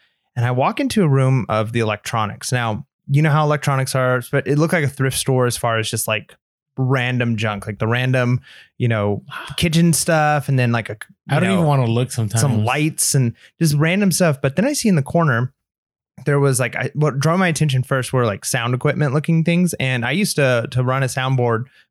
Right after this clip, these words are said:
Speaker 1: back when I was in middle school for a church that I went to. So, like, I recognized that, and I walk over and I start looking, and I see big cameras, like, like, like,
Speaker 2: Hmm.
Speaker 1: big camcorder cameras, professional quality ones, big Canon ones. And I knew they were Canon 'cause I saw on the lens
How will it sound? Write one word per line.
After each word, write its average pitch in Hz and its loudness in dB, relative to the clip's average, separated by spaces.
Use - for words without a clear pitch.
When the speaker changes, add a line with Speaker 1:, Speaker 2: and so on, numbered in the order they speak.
Speaker 1:
back 131 -4
when 131 0
I 127 0
was 120 -2
in 117 -2
middle 123 2
school 113 -2
for 107 -2
a 107 -2
church 127 -4
that 117 -4
I 117 -2
went 113 -2
to. 110 -2
So, - -2
like, 127 0
I 123 0
recognized 139 2
that, 139 0
and 113 -6
I 113 0
walk 127 -2
over 156 2
and 131 2
I 117 -2
start 131 0
looking, 131 0
and 107 0
I 101 -4
see 135 0
big 151 0
cameras, 123 -2
like, 110 -4
like, 123 -4
like, 131 0
Speaker 2:
Hmm. 104 -10
Speaker 1:
big 175 0
camcorder 151 0
cameras, 139 0
professional 143 -2
quality 131 0
ones, 123 0
big 135 -4
Canon 135 -2
ones. 117 0
And 131 0
I 139 0
knew 196 0
they 240 2
were 175 2
Canon 165 0
'cause 120 0
I 120 2
saw 196 0
on 190 2
the 139 2
lens 135 2